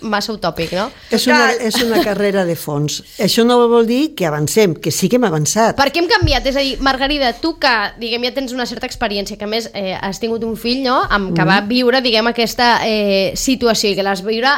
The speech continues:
Speaker 1: doncs, de, de, de primera mà, no? Hem avançat?
Speaker 2: Sí, això, això
Speaker 1: Han
Speaker 2: és
Speaker 1: canviat,
Speaker 2: innegable.
Speaker 1: ah, això, hem millorat,
Speaker 2: És,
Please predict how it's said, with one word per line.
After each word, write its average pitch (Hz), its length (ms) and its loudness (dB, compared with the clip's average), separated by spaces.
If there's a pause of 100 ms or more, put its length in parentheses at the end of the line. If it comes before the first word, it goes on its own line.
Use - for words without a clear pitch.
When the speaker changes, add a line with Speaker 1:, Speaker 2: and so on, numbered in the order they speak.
Speaker 1:
doncs, 185 260 -6
de, 160 380 -2
de, 156 680 -2
de 180 120 -2
primera 202 340 0
mà, 151 220 -8
no? 226 200 -2 (520)
Hem 320 140 4
avançat? 277 540 0 (500)
Speaker 2:
Sí, 160 580 2
això, 214 280 2
això 208 320 0
Speaker 1:
Han 349 60 2
Speaker 2:
és 311 60 2
Speaker 1:
canviat, 302 280 4
Speaker 2:
innegable. - 180 2
Speaker 1:
ah, 202 60 -2
això, - 240 -6
hem 294 160 0
millorat, 208 440 0
Speaker 2:
És, 254 200 4